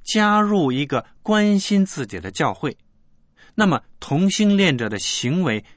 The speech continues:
可以立刻的结束。圣经提多书二章十一、十二节说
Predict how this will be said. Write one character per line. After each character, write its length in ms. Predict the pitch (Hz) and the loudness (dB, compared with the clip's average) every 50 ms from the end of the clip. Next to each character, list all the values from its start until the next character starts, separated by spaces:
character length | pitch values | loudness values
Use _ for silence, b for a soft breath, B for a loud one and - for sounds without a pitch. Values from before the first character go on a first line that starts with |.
| b - | b -8
可 140 | - - 151 | -4 -2 -2
以 180 | 143 120 - - | -2 -2 -4 -4
立 220 | - 208 196 131 | -2 -2 -2 -2
刻 180 | - - 127 113 | -2 -6 -8 -8
的 100 | 101 85 | -8 -10
结 200 | - - 87 85 | -10 -10 -10 -8
束。 200 | - 147 - - _ _ _ _ _ _ _ _ _ _ _ _ _ _ _ _ _ _ _ _ _ _ _ _ - - _ _ - - - - - - _ _ _ _ _ _ _ _ | -8 -8 -10 -10 _ _ _ _ _ _ _ _ _ _ _ _ _ _ _ _ _ _ _ _ _ _ _ _ -20 -20 _ _ -20 -20 -20 -20 -20 -20 _ _ _ _ _ _ _ _
圣 260 | - - 226 208 180 | -4 -2 0 0 2
经 240 | - 190 190 190 - - _ - | 2 2 2 2 0 -4 _ -18
提 240 | - - 139 151 147 | -6 -2 -2 0 0
多 180 | 170 165 160 | 0 -2 -2
书 240 | 147 - 180 165 - | -2 -4 -8 -8 -6
二 300 | - 185 180 175 135 117 | -4 -2 -2 0 0 -2
章 260 | 113 - 135 139 139 - | -2 -2 -2 -2 -4 -4
十 400 | - - - - - 127 127 156 | -6 -4 -4 -4 -2 -2 -2 0
一、 240 | 175 180 180 - - | 0 -2 -4 -6 -8
十 200 | - - - 139 | -12 -6 -2 0
二 160 | 147 151 139 | 0 0 0
节 160 | 104 98 95 92 | -2 -4 -6 -6
说 280 | - - 131 127 - | -4 -6 -6 -6 -8